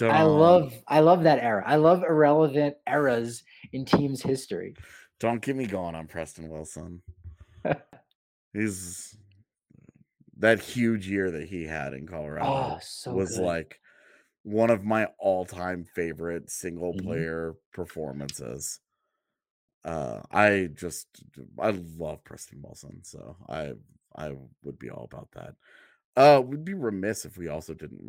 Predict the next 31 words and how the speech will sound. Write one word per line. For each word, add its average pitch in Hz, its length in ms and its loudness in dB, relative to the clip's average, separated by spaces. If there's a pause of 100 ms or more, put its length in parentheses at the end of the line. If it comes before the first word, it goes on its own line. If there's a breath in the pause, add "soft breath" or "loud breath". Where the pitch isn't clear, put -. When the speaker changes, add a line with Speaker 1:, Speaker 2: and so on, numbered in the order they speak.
(120)
Speaker 2:
mention 71 540 -16 (100)
Carlos 71 340 -12
Gonzalez, - 640 -20 (160)
just - 180 -20
a 76 100 -10 (1000)
awesome 76 360 -10
guy 58 380 -16
that 52 180 -16 (180)
you 85 160 -16
could 76 160 -14
just - 200 -18
talk - 260 -14
with - 180 -20
for - 160 -18 (140)
hours. - 380 -20 (220)
Speaker 1:
He - 260 0
would 202 80 8
have 180 160 4
to 165 60 4
be 139 120 10
the 123 120 6
last 101 420 -2
guest, - 340 -8
'cause 117 120 -4
if 120 140 -6
he 143 100 4
was 143 140 4
the 123 80 -4
first 117 440 0
one 165 200 4
Speaker 2:
<laughs> 247 220 10